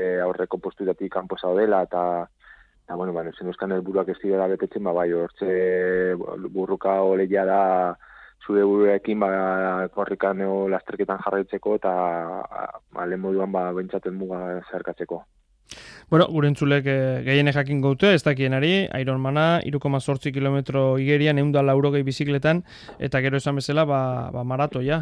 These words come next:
Speaker 2: eh, berrogeita bi kilometro korrika. Zuk, eh, bueno, ba, Konako munduko txapelketan askotan hartu duzu parte, Eneko. Hau
Speaker 1: Hmm.
Speaker 2: berezia izan da oso batipat iristeko moduare-, moduagatik, ez da? Esan nahi dut, ba, zailkatu zinen,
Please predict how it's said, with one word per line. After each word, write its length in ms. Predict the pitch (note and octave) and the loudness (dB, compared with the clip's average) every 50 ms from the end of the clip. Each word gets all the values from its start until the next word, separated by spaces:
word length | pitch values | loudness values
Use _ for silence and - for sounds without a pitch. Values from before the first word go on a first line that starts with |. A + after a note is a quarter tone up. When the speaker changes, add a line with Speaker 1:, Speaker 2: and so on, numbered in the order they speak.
| C#3+ C#3+ | -2 -6
Speaker 2:
eh, 80 | B2 A#2+ A#2+ | -8 -4 -4
berrogeita 400 | C3 C3 C#3+ D3 C#3+ C#3 C3+ C3 | -2 -2 0 -2 -2 -2 -2 -2
bi 140 | C3 C#3+ C#3 | -4 -4 -4
kilometro 920 | - C#3 C3+ C#3 C#3 C3+ C3 - C#3 D3 C#3+ C#3+ C#3 C#3 C3+ C3+ C3 B2+ B2 | -4 -6 -4 -4 -4 -4 -4 -4 -2 -2 0 0 0 0 -2 -2 -4 -6 -6
korrika. 400 | _ - D3+ C#3+ C#3+ C3+ - B2 - - - - - - - - - - - - - _ _ _ _ _ _ - | _ -4 -2 -2 -2 -4 -6 -8 -8 -10 -18 -20 -20 -20 -20 -20 -20 -20 -20 -20 -20 _ _ _ _ _ _ -16
Zuk, 380 | - - F#3+ F3 E3+ E3 D3+ C#3+ | 4 8 10 10 10 8 8 6
eh, 540 | D#3+ D#3 D3+ C#3+ C#3 C3+ C3+ B2+ B2 A#2 A#2 | 4 6 6 4 4 2 0 -2 -2 -4 -4
bueno, 280 | A#2+ C#3+ C#3+ C#3 - - | -2 -2 -2 -2 -2 -4
ba, 140 | - A#2+ A#2 | -8 -8 -2
Konako 320 | - D3 C#3+ C#3 - D3 | 0 2 2 2 2 2
munduko 280 | C#3 C3 C3 D#3 D3 D3+ | 0 2 0 2 2 2
txapelketan 540 | - - C#3+ C3+ D3+ D3+ D3 C3+ E3 D#3 D3 | 2 2 0 0 0 0 2 2 2 2 2
askotan 340 | C3 - - E3 C#3+ D3+ C#3+ | 0 0 0 2 2 4 2
hartu 280 | C#3 C#3 B2+ E3 D#3+ D#3 D3+ | 2 2 2 4 4 4 4
duzu 560 | C3+ - E3 D#3 D3 D3 D3 D3 D3 C#3+ C3+ | 4 4 4 4 6 6 4 4 2 2 2
parte, 300 | - D#3+ D#3+ D#3+ - D#3+ | 2 2 2 4 2 0
Eneko. 420 | D3+ D#3 D#3+ D#3 F3 E3 F3 F#3+ _ _ - - _ _ _ | 0 0 0 2 2 2 2 0 _ _ -12 -12 _ _ _
Hau 200 | F3 G3+ G#3+ A3+ | 6 6 8 6
Speaker 1:
Hmm. 140 | F#3+ D#3+ C#3+ | 4 2 6
Speaker 2:
berezia 400 | E3 E3 E3+ G#3 G3 - A3+ G#3+ | 6 8 8 8 6 6 2 2
izan 280 | G#3 - - G#3+ G#3+ | 4 4 4 2 4
da 160 | G#3 G#3+ G#3+ G#3 | 6 4 4 4
oso 480 | - G3+ G3+ - - G#3+ G#3 G#3 G#3 - _ | 4 2 0 2 2 2 2 2 0 -2 _
batipat 460 | - D#3+ D3+ D3+ - G3+ F#3+ G#3+ G3 | -4 0 0 0 0 2 2 2 4
iristeko 440 | F3+ - E3 G3 F3+ - A3 F#3 F#3+ F#3+ | 4 2 2 2 2 2 2 2 2 2
moduare-, 680 | F3+ E3+ E3 E3 F3+ F#3+ F3+ E3+ D#3 D3+ - - D3+ | 4 4 4 6 6 6 6 6 4 2 0 -2 -2
moduagatik, 640 | D3 D3 D3 D3+ D#3+ F3+ F3+ E3 C#3+ C#3 C3 - D#3+ C#3+ | 0 0 2 4 4 6 6 6 4 2 2 2 0 0
ez 120 | C3+ B2+ - | 0 0 2
da? 140 | E3+ E3 | 0 0
Esan 220 | E3 D3+ - D#3+ D#3 | 0 2 0 0 0
nahi 100 | D3+ D3 | 2 2
dut, 160 | D3+ D3+ C#3 | 0 0 2
ba, 280 | C3+ C#3 C3+ C3+ C3+ C3+ | 2 2 2 2 2 0
zailkatu 500 | C3 - D3+ D3 C#3 - D#3+ D#3 - D#3+ | -2 -2 -2 -2 0 0 0 0 0 -2
zinen, 480 | D3 - D#3+ D#3+ D#3+ E3 D#3+ D#3+ D3+ | -2 -2 -2 0 0 0 0 0 -2